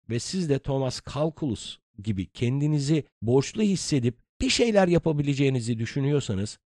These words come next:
lütfen paylaşın. Bu gemi gözle görünen ve görünmeyen her türlü beladan azade, tarihin, sanatın ve kültürün engin denizlerine daha kalabalık bir tayfayla demir alsın.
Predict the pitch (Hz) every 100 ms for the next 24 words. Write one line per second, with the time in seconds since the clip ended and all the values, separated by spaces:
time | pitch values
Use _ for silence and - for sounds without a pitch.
0 | 190 - 180 156 127 120 123 92 78 _
1 | _ 147 175 196 196 190 175 190 170 170
2 | 170 170 170 170 165 151 160 165 156 151
3 | 139 190 196 190 165 151 143 147 139 143
4 | 143 135 131 127 120 107 - 156 160 165
5 | 160 160 151 - 147 147 151 139 139 -
6 | 147 139 143 139 - 143 147 180 175 151
7 | 139 123 123 120 120 117 127 180 208 254
8 | 277 285 - 156 - 127 123 120 110 117
9 | 110 82 - 90